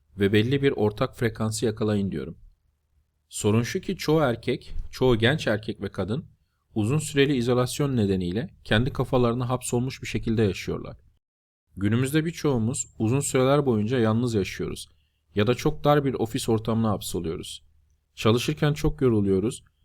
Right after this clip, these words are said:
ve sonra da direkt eve gidip internete ya da televizyona fişimizi takarak yüzde doksan dokuzu hiçbir işimize yaramayacak enformasyonu kaygılı zihnimizi bastırmak için damardan uyuşturucu niyetine alıyoruz.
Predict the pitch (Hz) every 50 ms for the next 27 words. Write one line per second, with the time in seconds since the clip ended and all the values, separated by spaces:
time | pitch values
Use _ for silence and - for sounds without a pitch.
0 | _ _ - 101 107 - - 143 143 143 135 131 139 127 117 123 139 147 139 147
1 | - 107 120 135 131 123 110 101 104 107 - - 110 110 113 107 - 113 113 120
2 | - - 139 117 117 117 - - 120 113 113 110 107 117 117 123 120 - 117 -
3 | 117 113 107 107 110 110 - 107 107 - 127 107 110 113 - - _ _ _ _
4 | _ _ _ _ _ - 95 101 107 139 135 135 127 120 - - 135 127 123 127
5 | 123 - 131 139 151 127 - - - 156 143 123 - - 127 120 117 117 113 110
6 | 113 110 107 104 107 107 104 - 107 104 104 110 113 107 104 104 101 104 - -
7 | 113 107 117 151 175 - - _ _ _ _ _ _ - - - 110 110 110 135
8 | 147 156 143 139 131 123 131 123 110 110 110 123 113 113 110 107 - - 123 127
9 | 131 135 - - - 151 147 156 - - - - 104 101 110 117 120 120 117 120
10 | 135 139 131 120 120 117 - - 131 127 139 139 127 113 104 104 - - 98 92
11 | 85 85 87 78 76 - - - - _